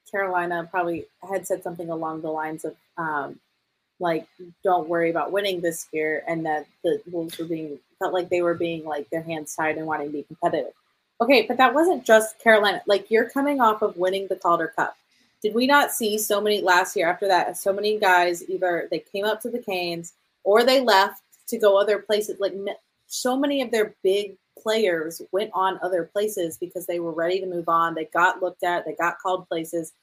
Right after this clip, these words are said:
Like, a lot of their core team left. So it's not that they were not being competitive because Carolina said not to be competitive. It's like,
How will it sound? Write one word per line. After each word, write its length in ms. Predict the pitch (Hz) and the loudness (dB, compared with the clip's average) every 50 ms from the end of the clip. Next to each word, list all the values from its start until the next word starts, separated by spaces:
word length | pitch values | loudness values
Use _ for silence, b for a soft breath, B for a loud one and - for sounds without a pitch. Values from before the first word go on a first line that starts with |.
| _ _ _ - | _ _ _ -4
Like, 120 | 185 180 185 | -2 2 2
a 40 | |
lot 260 | 185 185 190 208 202 226 | 2 4 4 4 4 4
of 60 | 233 | 2
their 140 | 233 220 220 | 0 0 0
core 180 | - 208 190 | -2 -2 -4
team 220 | 185 - 190 180 208 | -4 -6 -12 -6 0
left. 240 | 262 311 302 - _ _ _ _ _ _ | 0 0 0 -2 _ _ _ _ _ _
So 360 | - - 277 247 240 233 - - | -4 2 2 4 4 4 2 0
it's 180 | 226 240 - - | -4 -6 -4 0
not 240 | 277 294 - 339 - | 2 2 2 4 2
that 180 | 320 - - | 2 2 2
they 140 | - 233 233 233 | 2 0 2 4
were 220 | 220 214 214 - - | 2 2 0 0 0
not 220 | 208 208 208 - - | 2 2 2 0 -2
being 180 | 233 226 214 202 | -4 -6 -6 -6
competitive 460 | 208 196 - 202 202 202 190 196 190 - - | -8 -6 -4 -4 -4 -2 -4 -6 -8 -8 -12
because 260 | 202 - - 175 175 | -8 -6 -6 -6 -6
Carolina 480 | _ - 214 214 208 202 190 202 226 233 | _ -6 -2 -2 0 0 0 -2 -2 -4
said 240 | 226 - 190 180 180 | -2 0 -2 -2 0
not 260 | 180 175 160 - - | 0 0 0 0 -4
to 60 | - | -10
be 120 | 185 190 185 | -10 -10 -10
competitive. 580 | - 156 - 196 220 196 175 147 151 143 143 _ - 185 | -10 -8 -4 -2 -2 -2 -2 -6 -6 -8 -8 _ -8 -8
It's 220 | 175 - - - | -8 -6 -4 -2
like, 260 | 214 202 196 180 185 | 0 0 0 0 -4